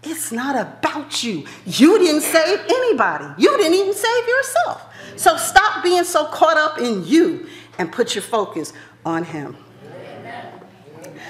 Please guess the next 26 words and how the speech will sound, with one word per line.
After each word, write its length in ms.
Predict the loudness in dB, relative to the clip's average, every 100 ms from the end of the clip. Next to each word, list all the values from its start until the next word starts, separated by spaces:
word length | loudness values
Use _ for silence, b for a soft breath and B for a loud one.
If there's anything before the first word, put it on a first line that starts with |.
| B B B
So 300 | 4 4 6
you 260 | 4 6
may 160 | 4 4
not 180 | 2 0
feel 520 | -2 0 0 0 -2 -8 B B B
like 220 | -2 0
you 120 | -2
have 280 | 2 0 0
what 100 | -4
it 120 | -6
takes 500 | -8 -8 -8 -12 -16 B B B B -4
to 80 |
share 280 | 0 0 0
the 80 | -2
gospel, 540 | -6 -8 -10 -14 -18 -20 _ b b b
but 220 | -12 -8 -2
God 320 | 0 0 -2
has 180 | -8 -12 -10
already 440 | -6 -4 -4 -6
provided 840 | -8 -8 -10 -6 -4 -2 -2 -4 -4
you 220 | -6 -8 B B B -6
with 240 | -6 0
all 260 | 4 4 4
that 240 | 0 -6 -8
you 60 |
need. 360 | -8 -8 -12